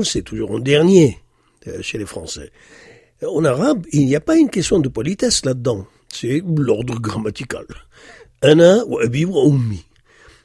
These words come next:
Il n'y a rien d'impoli là-dedans. Et si quelqu'un dit, euh,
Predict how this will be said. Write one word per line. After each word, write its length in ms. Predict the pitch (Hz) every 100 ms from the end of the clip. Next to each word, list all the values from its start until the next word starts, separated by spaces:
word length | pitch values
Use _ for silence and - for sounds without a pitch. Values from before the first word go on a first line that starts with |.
| _
Il 140 | 123 127
n'y 140 | 160
a 100 | 151
rien 420 | 135 123 160 196
d'impoli 640 | 180 156 143 151 131 180
là-dedans. 440 | 139 117 107 92 - _ _ _ - - - -
Et 100 | 147
si 240 | - 233 196 -
quelqu'un 720 | 160 156 - 175 170 156 127 110
dit, 560 | 113 131 180 170 139
euh, 180 | 104 95